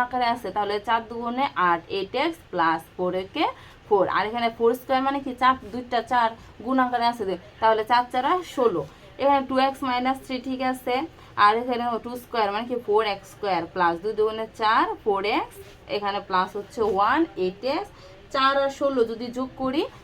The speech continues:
বিশ হবে। এ-, এটা ঠিক আছে। এখন এই যে ফোর এক্স স্কয়ার, এখানে হচ্ছে ফোর এক্স আর হচ্ছে এইট এক্স, আমরা এক্স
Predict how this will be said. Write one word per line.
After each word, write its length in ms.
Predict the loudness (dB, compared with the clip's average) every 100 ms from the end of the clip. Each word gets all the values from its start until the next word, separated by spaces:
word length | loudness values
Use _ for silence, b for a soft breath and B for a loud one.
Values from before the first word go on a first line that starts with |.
| -6
বিশ 160 | -4 -4 -2
হবে। 200 | -4 -2 -8 -14 B B -20 -20 -6 -4
এ-, 100 | 0
এটা 160 | 0 2 4
ঠিক 140 | 4 4
আছে। 220 | 2 0 0 0 -6 B B -4
এখন 240 | 2 4 2 -4 -8 -2
এই 60 | 2
যে 60 | 0 -2
ফোর 220 | 0 2 2
এক্স 140 | 0 -8
স্কয়ার, 360 | -4 2 4 4 0 -10 -20 -20 -2 0
এখানে 260 | 2 0 -2
হচ্ছে 200 | -4 -2 -2 6
ফোর 220 | 8 8 6
এক্স 140 | 2 2 2
আর 80 | 2
হচ্ছে 180 | -2 -4 -2
এইট 140 | -2 -2
এক্স, 100 | -2 -2
আমরা 120 | -2 0
এক্স 120 | -2